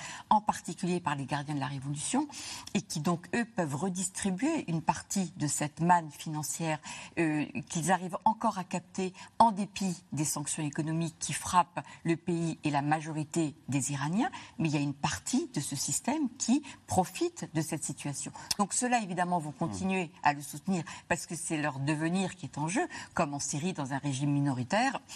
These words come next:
où il y a le régime de Bachar el-Assad a encore une base et qui le, qui lui permet de se maintenir. Mais je pense que, effectivement, avec la, la, la répression qui est de plus en plus forte, il y a de plus en plus d'Iraniens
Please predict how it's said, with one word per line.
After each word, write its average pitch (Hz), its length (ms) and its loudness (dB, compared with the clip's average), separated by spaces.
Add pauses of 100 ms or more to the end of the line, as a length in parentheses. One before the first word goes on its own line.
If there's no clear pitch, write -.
(160)
où 202 140 4
il 196 120 0
y 151 80 2
a 156 180 4
le 143 100 -4
régime 147 280 0
de 143 60 2
Bachar 135 300 -2
el-Assad 127 460 2
a 135 60 2
encore 185 420 0
une 147 160 4
base 170 360 6 (340)
et 185 180 2
qui - 280 -4
le, 135 340 2
qui - 180 -10
lui 135 80 2
permet 170 340 2
de 190 100 -4
se - 140 -6
maintenir. 151 400 -2 (380)
Mais 190 260 2
je 165 140 -4
pense 180 360 0
que, 147 320 -2
effectivement, 190 540 2
avec 156 300 0
la, 143 220 2
la, 135 340 0
la 123 300 -2
répression 196 800 -2
qui 160 160 -6
est 135 40 -2
de 131 80 -2
plus 147 360 -6
en 147 80 0
plus - 200 -6
forte, - 540 0 (480)
il 156 140 4
y 156 120 2
a 180 80 2
de 147 100 -2
plus - 300 -4
en 170 80 2
plus 156 300 -8
d'Iraniens 165 480 0